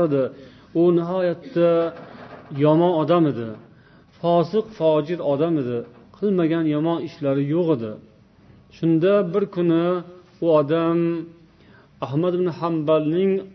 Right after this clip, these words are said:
oldilariga keldi. Yusallimu alayhi, fa ka'anna Ahmad lam yurd alayhi raddan kam-,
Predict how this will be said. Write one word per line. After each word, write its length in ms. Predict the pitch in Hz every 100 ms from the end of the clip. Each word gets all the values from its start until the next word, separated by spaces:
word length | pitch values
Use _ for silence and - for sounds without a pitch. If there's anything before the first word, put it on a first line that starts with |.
| - _ _ _ _ _ -
oldilariga 600 | 156 151 147 143 127 143
keldi. 480 | 139 170 135 107 104 104 - - _ _ _ _ - - - - - - -
Yusallimu 600 | 135 180 202 196 190 170
alayhi, 540 | 147 143 143 120 123 113 117
fa 180 | - 139
ka'anna 480 | 165 180 214 196 180
Ahmad 440 | - - 175 175 156
lam 240 | 147 151 147
yurd 380 | 143 165 165 131 131
alayhi 520 | 123 123 120 113 120 123
raddan 540 | 143 156 156 139 165 170 160
kam-, 640 | - 143 139 131 131